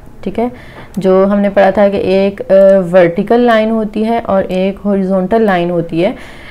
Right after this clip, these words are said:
इन दोनों को मिलाने से जो plane बनता है उसे हम कहते हैं x y plane, क्योंकि एक एक्स axis है और दूसरा वाई axis है।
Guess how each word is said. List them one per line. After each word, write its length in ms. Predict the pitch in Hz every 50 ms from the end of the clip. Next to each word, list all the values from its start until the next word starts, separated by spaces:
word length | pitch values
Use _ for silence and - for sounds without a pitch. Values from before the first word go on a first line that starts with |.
| - - - - - - - -
इन 140 | 240 247 233
दोनों 240 | 240 226 226 247 262
को 100 | 277 285
मिलाने 360 | 262 262 220 208 208 208 220
से 120 | 214 254
जो 120 | 233 240 240
plane 340 | 247 226 208 208 220 226 214
बनता 280 | 214 196 196 196 214
है 100 | 220 214
उसे 160 | 208 208 226
हम 100 | 226 214
कहते 240 | 208 214 202 202 220
हैं 140 | 233 233 226
x 220 | 214 220 - -
y 160 | 196 180 165 160
plane, 300 | 165 165 160 156 160 165
क्योंकि 240 | 196 196 190 208
एक 140 | 196 196 196
एक्स 220 | 196 185 - - 240
axis 340 | 233 233 - 254 240 208
है 100 | 226 226
और 60 | 220 208
दूसरा 360 | 180 190 185 180 - 208 202
वाई 240 | 190 196 208 208 196
axis 360 | - - - - 180 180 185
है। 240 | 175 175 - -